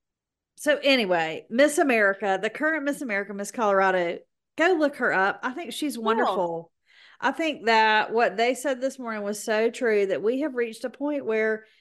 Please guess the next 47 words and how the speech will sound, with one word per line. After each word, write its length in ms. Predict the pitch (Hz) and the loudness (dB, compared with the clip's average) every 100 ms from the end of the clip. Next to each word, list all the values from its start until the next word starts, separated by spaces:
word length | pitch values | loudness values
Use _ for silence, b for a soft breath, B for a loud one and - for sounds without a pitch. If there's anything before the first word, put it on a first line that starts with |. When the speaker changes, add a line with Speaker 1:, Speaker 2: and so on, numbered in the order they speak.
| b b _ _ | b b _ _
Speaker 1:
you 200 | 254 339 | -4 -4
can 320 | 330 349 339 | 0 0 2
really 240 | 320 320 294 | 0 0 0
do 180 | 294 | 0
anything 360 | 269 277 277 208 | 2 0 -4 -6
as 100 | 180 | -6
a 60 | 180 | -8
woman. 400 | 160 135 135 - | -8 -10 -12 -12
I 80 | 208 | -6
mean, 200 | 247 240 | -4 0
this, 260 | 285 294 - - _ _ - | -2 -2 -14 -20 _ _ -14
she's 300 | - 233 196 | -6 -6 -4
beautiful 920 | 190 254 311 320 330 302 320 311 - | -2 0 0 0 4 4 2 -4 -10
and 220 | 214 220 214 | -6 -6 -6
she's 320 | - 208 - | -8 -8 -8
smart 480 | 247 269 269 269 - b b b b | -4 0 2 0 -4 b b b b
and 80 | 269 | -8
she's 180 | - 349 | -4 -4
a 60 | 320 | -4
freaking 520 | - 359 381 349 240 | -4 -2 0 -2 -4
pilot. 720 | - 269 359 277 - - - _ _ _ _ _ _ _ | -4 -2 0 -2 -6 -10 -20 _ _ _ _ _ _ _
So, 400 | - 277 262 254 | -4 2 4 4
I 140 | 254 | 2
mean, 160 | 269 277 | -2 -2
I, 200 | 240 220 180 | -2 -10 -6
and 380 | 240 240 226 - | -6 -6 -12 -6
I'm 220 | 233 240 | -6 -4
just, 300 | 240 226 - _ - | -4 -6 -16 _ -6
I'm 220 | 214 214 | -6 -2
thrilled 300 | 226 175 165 | 0 0 0
with 100 | 139 | -4
it. 180 | 123 - | -6 -4
So 380 | 226 208 202 - - _ _ _ - | 2 4 2 -2 -16 _ _ _ -4
I 80 | 226 | 4
wish 240 | 262 269 | 4 2
I 80 | 262 | -4
could 160 | 247 277 | -4 -4
have 80 | 240 | -2
watched 340 | 240 202 - | -4 -4 -4
it, 160 | 240 - | -4 -2
but 140 | 196 | 0
I 80 | 190 | 0
wasn't 260 | 180 156 | 0 -4
gonna 120 | 135 - | -8 -16
pay 140 | - | -18
for 160 | - | -16
it. 80 | - | -16